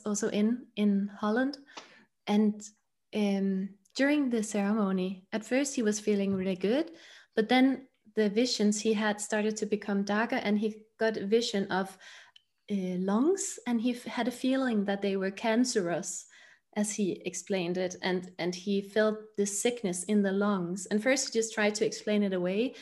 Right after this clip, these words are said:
by thinking it was probably because he had caught a cold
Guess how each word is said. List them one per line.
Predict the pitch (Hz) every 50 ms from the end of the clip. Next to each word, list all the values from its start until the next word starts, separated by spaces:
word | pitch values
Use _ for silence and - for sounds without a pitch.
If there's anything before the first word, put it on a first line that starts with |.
| - - _ -
by | 180 202
thinking | 202 214 202 202 220 196 -
it | - 180 170
was | 202 -
probably | - - 214 208 214 214 185 185 196
because | 190 196 - 208 202 196
he | 202
had | 190 180 185
caught | - - 196 202 196
a | 208
cold | 208 - - 220 226 240 254 247